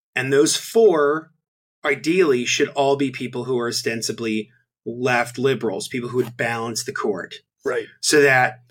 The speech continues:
Speaker 1: you'd have, like, six or seven on the right
Speaker 2: And
Speaker 1: and
Speaker 2: six or
Speaker 1: six or
Speaker 2: seven.
Speaker 1: seven on the
Speaker 2: Yeah.
Speaker 1: left. And it would sort of balance out the court. Ideally, that's what you do.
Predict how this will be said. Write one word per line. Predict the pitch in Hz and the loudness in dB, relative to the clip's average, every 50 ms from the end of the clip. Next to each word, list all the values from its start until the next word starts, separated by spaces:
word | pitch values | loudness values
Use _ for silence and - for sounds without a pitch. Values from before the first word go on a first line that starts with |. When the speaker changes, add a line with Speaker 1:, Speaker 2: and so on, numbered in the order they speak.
| _ | _
Speaker 1:
you'd | - 127 135 127 | -4 -4 -2 0
have, | 131 139 131 131 131 123 | 2 2 2 2 0 0
like, | 131 127 120 110 107 - - - - | -2 0 0 0 0 -2 -8 -8 -4
six | - - - - 143 139 - - | -2 0 2 2 2 2 4 2
or | 175 156 | 2 2
seven | - - 160 151 147 151 156 151 | 2 2 4 4 4 4 2 2
on | 151 160 | 2 2
the | 175 | 2
right | 160 147 139 131 127 123 135 - - _ _ _ _ _ - | 2 2 2 2 2 0 0 -2 -4 _ _ _ _ _ -16
Speaker 2:
And | 123 113 | -8 -6
Speaker 1:
and | 113 110 | -4 -2
Speaker 2:
six | - | -2
or | - - 131 | 0 0 0
Speaker 1:
six | 127 127 - | 0 2 2
or | 156 | 4
Speaker 2:
seven. | 139 135 | 4 4
Speaker 1:
seven | 135 139 131 131 135 131 | 4 4 4 4 2 0
on | 127 127 127 | 0 0 0
the | 131 131 | 2 2
Speaker 2:
Yeah. | 139 | 4
Speaker 1:
left. | 156 160 135 113 107 - - - - _ _ _ _ | 4 4 2 2 -2 -6 -14 -18 -20 _ _ _ _
And | - 120 | -4 -2
it | 120 | -2
would | 131 131 | -2 -2
sort | - - 151 139 | 2 4 4 4
of | 135 135 127 | 4 4 2
balance | 147 139 135 131 131 131 131 127 135 | 2 2 2 2 2 0 -2 0 -2
out | 131 104 78 - - - | -2 -2 -2 -6 -8 -14
the | - | -18
court. | - - - 110 - - _ _ _ _ _ _ _ _ _ _ _ | -16 -14 -14 -14 -14 -16 _ _ _ _ _ _ _ _ _ _ _
Ideally, | 139 135 143 147 170 185 185 180 170 | -2 -2 0 2 4 6 6 6 6
that's | 151 156 147 139 - | 6 4 2 4 4
what | 143 143 131 - | 2 4 4 2
you | 131 123 | -2 -4
do. | - - 104 95 - 73 - | -4 -4 -4 -4 -4 -8 -14